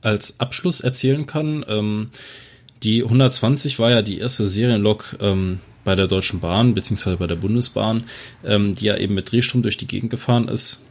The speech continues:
Und, äh, von dieser Lok gab es ja, wie bereits erwähnt, ähm, diese fünf Vorserienloks.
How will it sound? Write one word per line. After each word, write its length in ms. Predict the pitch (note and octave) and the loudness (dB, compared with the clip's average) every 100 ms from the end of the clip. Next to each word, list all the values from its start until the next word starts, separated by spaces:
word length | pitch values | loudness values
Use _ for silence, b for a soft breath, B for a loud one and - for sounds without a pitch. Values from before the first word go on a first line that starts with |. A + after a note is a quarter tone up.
| _ - | _ -2
Und, 320 | G#2 G#2 F#2+ | 2 2 2
äh, 360 | G2+ G2+ G2+ | 4 4 2
von 200 | F2+ G#2 | 0 -2
dieser 400 | G2 G#2+ G2 G2 - | 0 2 2 0 0
Lok 220 | G#2 B2 | 0 2
gab 220 | G#2+ G#2 | 2 0
es 140 | G2+ A2 | 0 0
ja, 200 | G#2 F#2 | 0 -2
wie 180 | G2+ | -6
bereits 440 | F#2+ F#2+ F#2+ F#2+ - | -6 -2 -2 0 -2
erwähnt, 560 | F#2+ G2 G#2+ A#2 - G#2+ | -2 0 0 0 -2 -2
ähm, 240 | F#2+ F#2 | -2 -2
diese 220 | F#2+ F#2 | -4 -6
fünf 340 | - A2 A2+ A2+ | -2 0 0 -4
Vorserienloks. 1300 | - - G#2+ B2 C3 C3 B2+ A#2+ A#2+ D3+ - - | -8 -2 0 2 2 0 0 0 0 -2 0 -2